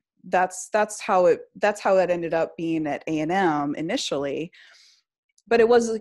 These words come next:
an experiment to begin with, right? And it really needed to be validated through these gates of what are the capabilities that we can bring. You know,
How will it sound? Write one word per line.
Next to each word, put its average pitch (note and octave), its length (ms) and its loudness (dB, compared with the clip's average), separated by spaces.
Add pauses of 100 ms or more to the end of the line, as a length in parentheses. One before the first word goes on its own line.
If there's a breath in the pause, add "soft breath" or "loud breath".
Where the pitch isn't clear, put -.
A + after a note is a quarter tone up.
an A3+ 100 -4
experiment G#3+ 520 0
to E3+ 100 -6
begin F3+ 320 -2
with, D3+ 260 -4
right? F3 300 2
And F3+ 100 -2
it F3 140 -2
really F#3+ 240 0
needed F3 260 -4
to D#3+ 100 -12
be E3 120 -4
validated D#3 680 0
through D3+ 280 -4
these D3 260 -6
gates D#3 460 -2
of D3 260 0
what E3 380 -2
are D3 640 0
the D#3+ 80 -8
capabilities D3+ 680 -6
that - 120 -8
we D3+ 80 -8
can D3 180 -6
bring. C3+ 540 -8
You E3 140 -4
know, C#3+ 400 -2